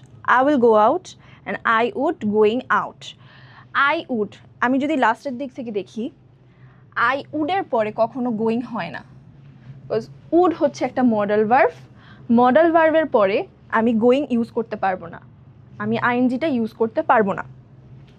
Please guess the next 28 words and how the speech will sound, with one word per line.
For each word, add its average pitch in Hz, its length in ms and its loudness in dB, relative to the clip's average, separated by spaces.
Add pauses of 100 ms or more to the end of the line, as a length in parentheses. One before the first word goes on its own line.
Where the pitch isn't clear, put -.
(200)
So - 60 -12 (100)
would 277 180 0
হচ্ছে 302 300 -4
আমাদের 262 360 0 (520)
মডেল 233 420 4
ভার্ব। 175 220 -2 (3250)
তারপরটা 381 380 4
যদি 320 180 6
দেখি, 247 440 2 (100)
"I 254 160 4
don't 302 240 4
think 370 320 0
I 262 320 2
will 330 220 6
go 226 160 6 (160)
out", 349 220 0 (960)
এটা 330 300 2
হচ্ছে 294 500 0 (300)
এখনের 285 360 4
কথা 240 200 4
বোঝাচ্ছে। 208 460 -2
তুমি 294 220 0
যদি 339 160 4
সেন্টেন্সটা 330 500 2
দেখো, 277 220 2
"It 254 140 -2
is 254 140 -2
raining", 254 420 0